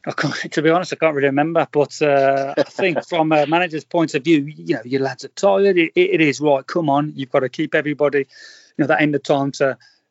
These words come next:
Speaker 1: you know, give anybody a, a telling off, nothing like that. It's a time to get everybody together, get, you know, checking no injuries, checking everyone feels okay. You know, right, go in there, dig in, you know, give it, give it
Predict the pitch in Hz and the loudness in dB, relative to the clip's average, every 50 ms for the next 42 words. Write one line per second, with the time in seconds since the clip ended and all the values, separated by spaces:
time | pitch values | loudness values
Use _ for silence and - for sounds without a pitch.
0 | _ - 143 139 135 135 127 - - - 131 135 139 139 135 127 135 135 131 131 | _ -4 -2 -2 -2 -2 -4 -4 -2 0 0 2 2 2 2 2 2 2 4 4
1 | 135 135 135 131 131 127 _ - - - _ _ _ _ _ _ _ - - _ | 4 4 4 4 2 -2 _ -20 -20 -20 _ _ _ _ _ _ _ -20 -20 _
2 | - - - 202 196 185 185 185 196 202 - 175 180 - - 170 165 160 165 - | -8 -2 0 2 2 2 2 2 2 2 0 -2 -4 -6 -4 -2 -2 -2 -2 0
3 | - 175 175 175 - 170 156 - 151 139 - 151 147 143 143 - - 139 135 - | 0 0 0 0 -2 -4 -6 -6 -6 -6 -2 0 0 0 0 0 0 -2 -2 -2
4 | - - 160 151 151 147 147 147 135 - 143 135 131 135 135 131 135 131 131 131 | -2 -2 0 2 2 2 0 0 -2 0 0 0 2 4 4 4 4 4 4 2
5 | 131 131 139 143 143 - - - 147 123 156 156 151 170 165 165 165 - 156 147 | 0 -2 -4 -6 -8 -12 -10 -10 -6 -2 -2 -2 0 0 -2 -2 -2 -2 -2 -2
6 | 147 - - 156 147 135 131 127 - - - - - - 135 123 120 123 127 147 | -2 -4 -8 -10 -10 -10 -10 -12 -14 -14 -16 -16 -14 -12 -8 -4 0 2 2 4
7 | 180 202 208 190 202 208 208 202 208 196 - - - - 147 117 _ - 135 127 | 4 4 2 4 4 4 6 4 2 2 0 -2 -4 -4 -6 -6 _ -6 -6 -4
8 | 123 117 123 123 120 - - 139 127 123 120 117 113 117 - 151 147 147 151 156 | -6 -6 -8 -10 -6 0 2 2 2 2 2 0 -2 0 0 2 2 4 4 2
9 | 160 160 165 165 - - 147 147 147 123 - - 120 - 135 139 139 131 - - | 2 0 0 -2 -4 -6 -2 0 0 0 0 -4 -6 -2 0 0 0 0 -2 -4
10 | - _ - - _ _ _ _ _ _ _ _ - - 135 127 123 117 113 113 | -14 _ -18 -20 _ _ _ _ _ _ _ _ -4 -2 -2 0 0 -2 -2 -2
11 | 110 110 120 127 - - - 127 120 117 113 117 120 123 131 147 - _ _ _ | -2 -2 -4 -6 -6 0 0 0 2 2 -2 -2 -2 -2 -4 -6 -12 _ _ _
12 | - 247 - - _ - 139 120 104 - - 127 113 - - - _ - 143 123 | -20 -20 -20 -20 _ -10 -6 -6 -4 0 0 0 0 -2 -6 -6 _ -2 0 0
13 | 131 131 | 0 0